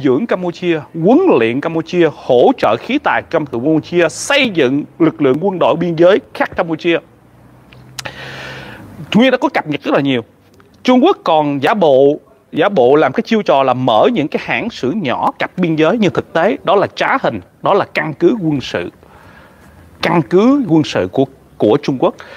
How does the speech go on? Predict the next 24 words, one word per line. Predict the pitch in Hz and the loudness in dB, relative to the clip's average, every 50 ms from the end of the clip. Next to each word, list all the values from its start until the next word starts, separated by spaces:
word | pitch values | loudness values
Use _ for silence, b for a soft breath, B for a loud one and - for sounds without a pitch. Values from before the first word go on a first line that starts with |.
| B B - | B B -2
để | 139 202 | -2 -2
bảo | - 170 - - - - - 330 349 | -2 0 0 0 2 2 2 2 2
vệ | 277 165 147 123 120 | 2 0 -2 -2 -2
Campuchia. | 120 - 170 147 151 156 143 - - 147 131 - _ _ _ _ _ _ _ B B B B B B B B - | -4 -6 -10 -6 -6 -6 -6 -6 -8 -10 -10 -10 _ _ _ _ _ _ _ B B B B B B B B -2
Và | 143 233 226 214 214 214 208 196 - - _ _ _ _ _ _ _ | 0 2 2 2 2 2 2 0 -2 -6 _ _ _ _ _ _ _
trong | - 262 269 | -2 0 0
cái | 262 320 | 0 -2
cặp | - - - - | -2 -4 -6 -4
biên | 202 226 214 | -4 0 2
giới, | 202 202 226 311 294 - - - | 2 2 2 0 -2 -8 -8 -2
ngoài | 175 208 214 214 190 | 0 0 0 0 0
ra | - - 254 254 | 0 0 0 0
thì | - - 208 | 0 0 0
Campuchia | - 226 220 247 247 - 254 247 247 | 0 0 0 0 -2 0 0 -2 -2
còn | 247 - 190 180 175 160 | 0 0 0 0 2 0
những | 170 - | 0 -2
cái | - 269 | -2 -4
chiêu | - - 247 233 220 | 0 0 0 0 0
trò | - 175 165 160 156 151 147 135 - - - _ _ | 0 2 2 4 4 4 2 0 -2 -6 -16 _ _
trong | - 269 240 233 247 233 | 0 0 2 0 -2 0
bóng | 208 247 269 349 339 | 0 0 0 0 -2
tối | - 262 262 339 370 415 - _ _ _ b b b b b b b b b b b b b b - | 0 0 2 2 0 -4 -8 _ _ _ b b b b b b b b b b b b b b -2
là | 131 139 156 160 147 - | 0 2 2 2 2 -2
hỗ | - - - 139 143 135 127 165 220 311 | -6 -8 -2 2 2 4 4 4 4 4